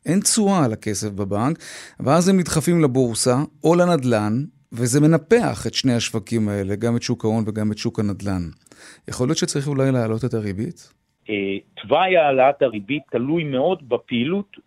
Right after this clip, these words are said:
Speaker 2: ובנושא הזמניות של האינפלציה. התחזית שלנו זה שאכן אנחנו, אנחנו נמצאים בסביבת אינפלציה גבוהה יותר,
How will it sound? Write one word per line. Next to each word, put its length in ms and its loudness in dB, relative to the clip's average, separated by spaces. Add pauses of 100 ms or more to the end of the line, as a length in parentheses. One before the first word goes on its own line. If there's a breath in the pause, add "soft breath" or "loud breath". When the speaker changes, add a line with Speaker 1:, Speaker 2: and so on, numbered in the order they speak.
Speaker 2:
ובנושא 520 -2
הזמניות 560 -2
של 120 -2
האינפלציה. 560 -6
התחזית 500 -8
שלנו 380 -2
זה 120 -12
שאכן 460 -6 (340 soft breath)
אנחנו, 300 -8 (100)
אנחנו 280 -2
נמצאים 440 0
בסביבת 400 -2
אינפלציה 460 -4
גבוהה 400 0
יותר, 360 -4